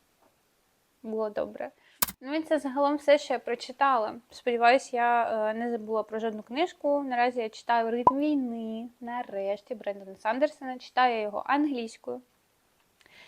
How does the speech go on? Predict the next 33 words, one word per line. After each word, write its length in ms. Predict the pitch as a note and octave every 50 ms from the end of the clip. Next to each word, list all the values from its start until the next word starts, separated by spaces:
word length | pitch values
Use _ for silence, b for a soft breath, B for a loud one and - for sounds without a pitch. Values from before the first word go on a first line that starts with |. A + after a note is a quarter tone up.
| B B B B B -
тому 380 | - B3+ A#3 A3+ A3+ A#3 C4 C4
що, 560 | - - - - C4 C4 C4 C4 C4+ C4+ -
е, 180 | - A#3+ A3+ A3+
я 120 | A3 A#3
втомилась 720 | A#3 A#3 - - G#3+ G3+ G3+ G#3+ A3+ B3 C#4+ D4 C#4+ - B3
від 160 | A#3+ A#3 -
проблем 360 | A#3+ A3 G#3 A3 A3 A3 G#3+
у 20 |
нас 220 | G#3 G#3 G#3 - -
з 40 | -
перекладом, 760 | - - G#3 G#3 G#3+ G#3 - B3+ B3+ A#3+ C4+ C#4 C#4 C#4 - -
і 400 | - A3+ A3+ A3+ A#3+ A#3+ A#3+ A#3+
тепер 300 | - - - G#3+ A3 A3+
я 100 | A#3 A#3
буду 220 | G#3 G3 G#3+ G#3 G#3
максимально, 800 | G#3 G3+ - - G#3+ G#3 G#3+ A3 A#3+ A#3+ A#3 A#3 A3+ A#3 A#3 - _ -
е, 40 | G#3+ G#3 G#3 G#3 G#3+ G#3+ A3 - -
намагатись 460 | A3+ G#3+ G#3 G#3+ G#3 G3+ G#3+ G#3+ -
читати 340 | - A3 G#3 A3 G#3+ G#3+ G#3+
англійською, 520 | G#3 G#3+ G#3+ A#3+ C#4 C#4+ - - B3 A#3
особливо 440 | A#3+ - A3+ G#3+ A#3+ A#3 G#3+ G#3 A3
щось 380 | - - - G#3+ G#3 - -
від 160 | G#3+ G#3 - -
видавництва 600 | G3+ - F#3+ F#3+ G3 C4 G4+ G4+ - - F#4 F4+
К 140 | - E4+
С 120 | E4+ E4 D#4+
Д. 240 | - E4 E4 E4+ F4 F4 _ _ _ _ _ _ _ _ _ _ _ _ _ _ _ _ _ _ _ _ _ _ _
Тому 120 | - A#3+ B3+
що, 180 | B3+ - -
ну, 240 | B3+ B3 B3 A#3 - - _ -
я 260 | A#3+ B3+ C#4 - - -
втомилась 760 | - _ - A#3+ A#3+ B3 B3+ C4 C4 B3 A3+ A3 A3+ - - -
гадати 760 | B3+ C4 C4+ B3+ A#3+ A3+ A3 A3+ B3 C4 - - - B3+